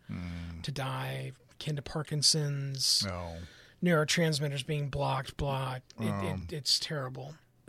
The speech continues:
Speaker 2: The, the, the fact is that he has left a legacy on so many different people. And I really do take peace in that, uh, the city of Boston,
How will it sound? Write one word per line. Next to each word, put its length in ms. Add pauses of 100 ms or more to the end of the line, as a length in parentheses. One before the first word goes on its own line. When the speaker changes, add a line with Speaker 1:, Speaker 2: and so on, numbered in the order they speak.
(240)
Speaker 2:
The, 260
the, 120
the 160
fact 360
is 220
that 140
he 160
has 200
left 340
a 60
legacy 520
on 100
so 520
many 280
different 300
people. 440 (560)
And 200
I 40
really 340
do 160
take 300
peace 340
in 220
that, 340 (520)
uh, 180
the 100
city 500
of 220
Boston, 680